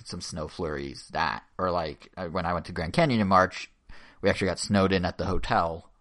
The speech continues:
which is odd if you think about Arizona getting snowed in in late March, but apparently it happens. Um, and that was nice for, like, a week just to have that snow, but I was very happy to then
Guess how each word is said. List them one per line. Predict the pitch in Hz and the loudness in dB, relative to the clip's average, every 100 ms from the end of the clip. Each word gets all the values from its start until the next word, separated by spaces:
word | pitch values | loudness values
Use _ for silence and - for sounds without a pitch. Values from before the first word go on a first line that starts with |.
| _ _ - | _ _ -2
which | 101 - | 0 2
is | 104 - | 2 6
odd | 123 123 | 10 10
if | 113 107 | 8 0
you | |
think | 98 107 | -2 0
about | 104 104 | 2 2
Arizona | 101 95 95 104 98 | 2 0 0 -2 -2
getting | 95 90 | -6 -10
snowed | - 107 95 95 | -10 -4 -4 -4
in | 92 87 - | -6 -8 -10
in | 85 85 | -10 -6
late | 95 87 | -8 -4
March, | 92 82 - - | -4 -4 -10 -14
but | - - | -12 -12
apparently | - 98 104 127 | -8 -6 -6 -4
it | |
happens. | 151 180 98 - - - - - - | -4 -4 -8 -12 -16 -20 -20 -8 0
Um, | 101 95 90 | 4 4 2
and | 90 104 | 2 4
that | 113 | 4
was | 110 | 4
nice | 92 104 | -2 -4
for, | 95 | -4
like, | 87 | -6
a | |
week | 85 95 85 | -4 -4 -6
just | - - | -10 -10
to | - | -6
have | - 95 87 | 0 0 0
that | 58 | -10
snow, | - - 53 | -14 -12 -8
but | 90 | -4
I | 95 | -4
was | 90 | -2
very | 135 | -2
happy | 104 87 76 | -2 -6 -8
to | 58 | -10
then | - 65 | -10 -14